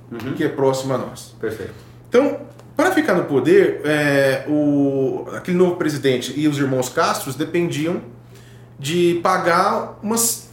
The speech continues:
Speaker 2: uma quantidade pequena de pessoas.
Speaker 1: Uhum.
Speaker 2: É, basicamente é alguns líderes militares,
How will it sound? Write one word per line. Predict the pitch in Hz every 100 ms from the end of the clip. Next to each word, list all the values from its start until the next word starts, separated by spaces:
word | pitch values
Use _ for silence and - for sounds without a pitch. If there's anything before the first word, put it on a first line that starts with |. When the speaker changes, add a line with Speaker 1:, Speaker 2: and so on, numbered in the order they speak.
| - 202
Speaker 2:
uma | 180 196
quantidade | 220 214 208
pequena | - 233 - 196 220 226 226 - - -
de | 175
pessoas. | 233 226 226 180 - - - - - - - - -
Speaker 1:
Uhum. | -
Speaker 2:
É, |
basicamente | 185 240 240 226 233 247 175
é | 131
alguns | 127 151 131
líderes | 131 123 120
militares, | 123 147 - 226 254 262 - -